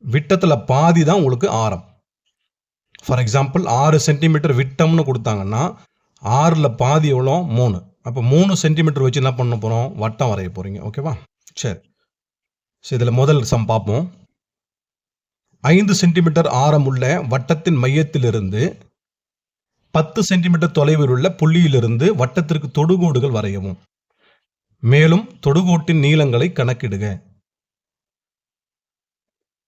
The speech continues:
Draw the two tangent from the point which is ten centimeter away from the center of a circle of radius five centimeter. Also measure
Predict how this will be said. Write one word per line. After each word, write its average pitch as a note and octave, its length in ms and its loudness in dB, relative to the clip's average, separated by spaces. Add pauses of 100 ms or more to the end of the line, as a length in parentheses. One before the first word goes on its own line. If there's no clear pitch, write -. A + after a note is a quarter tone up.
(600)
Draw D3+ 180 4 (160)
the C3 120 0
two F#3 100 4 (140)
tangent D#3+ 420 2 (120)
from B2+ 200 0
the F#2+ 160 -2
point D3+ 340 2 (800)
which D3 220 0
is - 60 2 (120)
ten D3+ 100 4 (100)
centimeter D3+ 400 2 (100)
away C#3 260 2
from A#2+ 240 0
the E3 80 0 (320)
center D3 300 0
of A#2+ 140 -2
a A2+ 120 0
circle A2+ 320 -4 (760)
of A2+ 80 0 (140)
radius D3+ 340 2
five B2 180 0
centimeter. B2 520 -2 (560)
Also D#3 360 2 (420)
measure E3 300 4